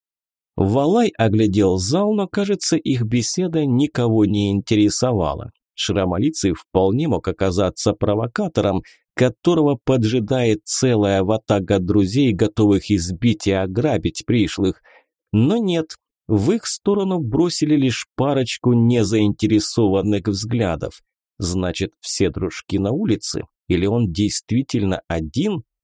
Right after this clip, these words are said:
«Ух, какой ты злой!» фыркнул парень,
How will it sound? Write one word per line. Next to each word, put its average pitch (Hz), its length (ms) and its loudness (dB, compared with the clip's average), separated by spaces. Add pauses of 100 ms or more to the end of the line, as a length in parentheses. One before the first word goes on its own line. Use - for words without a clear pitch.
(760)
«Ух, 269 360 2
какой 233 520 -2
ты 156 240 6
злой!» 113 720 2
фыркнул 135 560 2
парень, 92 440 2